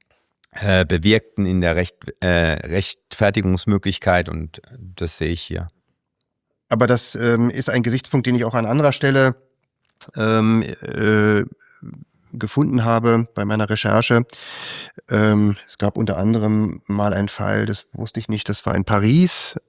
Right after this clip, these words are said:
Speaker 2: äh, zweitausendvierundzwanzig bei den Olympischen Spielen. Da gab's eine Athletin, ich glaub, eine afghanische Athletin,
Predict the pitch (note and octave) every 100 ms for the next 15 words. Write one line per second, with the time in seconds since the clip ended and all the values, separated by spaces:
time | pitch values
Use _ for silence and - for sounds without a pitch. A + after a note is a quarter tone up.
0 | _ D3 - A#2+ A#2+ - A#2 A2+ A2 -
1 | C#3+ C#3 C3 C3 - - - A#2+ A2 B2+
2 | B2+ - - - A#2+ A#2+ - - - -
3 | - - G#2+ G#2+ - - _ _ _ _
4 | _ G#2 G#2 G#2+ A2 G#2+ G#2+ - _ _
5 | _ - G#2 - G#2+ G#2+ B2 - A#2+ A#2+
6 | B2 B2 A2+ - _ - A2 G#2+ - G#2
7 | G2+ F#2+ C3 A2+ - G2 - F#2+ - A2
8 | B2+